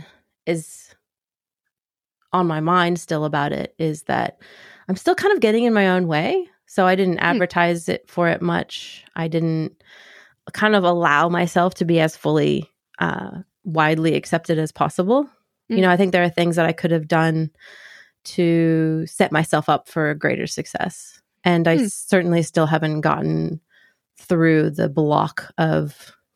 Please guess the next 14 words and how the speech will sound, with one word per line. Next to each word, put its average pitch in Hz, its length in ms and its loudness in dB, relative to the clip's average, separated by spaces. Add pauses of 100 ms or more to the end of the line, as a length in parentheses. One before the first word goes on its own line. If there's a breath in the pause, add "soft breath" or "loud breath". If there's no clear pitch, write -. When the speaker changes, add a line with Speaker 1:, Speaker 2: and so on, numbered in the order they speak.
Speaker 1:
creating 151 480 0
prints. - 560 -8 (480)
'Cause 185 120 0
I, 156 100 2
Speaker 2:
Mm-hmm. 220 140 2
Speaker 1:
all 214 180 6
of 180 80 0
the 165 100 2
pieces 165 300 -2
that 151 100 0
I 156 80 2
did - 200 -2
for - 100 -6
that - 260 -2